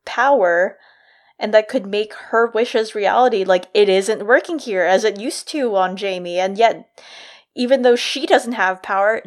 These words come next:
Jaime still does get to have autonomy because, you know, yes, he does have a cock. He still gets to choose whether he wants to be in the Kingsguard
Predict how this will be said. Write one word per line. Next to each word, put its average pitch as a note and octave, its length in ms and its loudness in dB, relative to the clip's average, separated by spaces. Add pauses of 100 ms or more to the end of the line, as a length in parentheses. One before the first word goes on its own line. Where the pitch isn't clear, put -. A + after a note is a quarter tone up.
(120)
Jaime C4 280 0
still B3+ 240 0
does A3 260 4
get G#3+ 160 0
to - 80 -12
have G3 160 -2
autonomy F3+ 540 -6
because, F#3+ 580 -8
you A3 100 -4
know, A#3 140 2
yes, G3+ 520 2
he B3 120 -8
does C#4 220 6
have G#3+ 100 0
a G3 80 -2
cock. - 300 -16
He C#4 180 -8
still C4 220 -2
gets A3+ 180 -4
to A3 80 -8
choose G#3+ 320 -8
whether G3 160 -2
he G#3 140 -8
wants F#3+ 240 -6
to F#3+ 160 0
be F#3+ 200 -8
in F#3+ 120 -8
the F3+ 100 -4
Kingsguard F4 800 -2